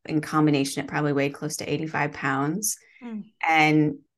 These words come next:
Speaker 1: it was very important to me. It still is important to me to always be contributing equally to my team. And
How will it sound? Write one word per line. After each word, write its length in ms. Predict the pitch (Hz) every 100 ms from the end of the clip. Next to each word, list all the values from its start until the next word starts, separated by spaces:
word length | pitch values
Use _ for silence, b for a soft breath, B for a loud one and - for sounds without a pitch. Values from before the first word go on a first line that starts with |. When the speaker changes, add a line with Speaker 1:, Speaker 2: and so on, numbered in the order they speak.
| _ _ _ -
Speaker 1:
it 120 | 180
was 180 | 180 175
very 460 | 180 175 180 175
important 420 | 165 170 165 - 180
to 60 |
me. 220 | 165 160
It 180 | 156 -
still 300 | - - 196
is 140 | 160 165
important 340 | 156 - 160
to 80 | 180
me 160 | 160
to 180 | 156 -
always 440 | 156 156 156 151 -
be 500 | 156 156 151 147 170 - _ _ _ _ _ _ -
contributing 580 | 196 180 202 196 175 160
equally 360 | 165 160 165
to 120 | 151 160
my 140 | 151
team. 580 | 151 160 156 147 180 b b b b b -
And 420 | 165 156 151 147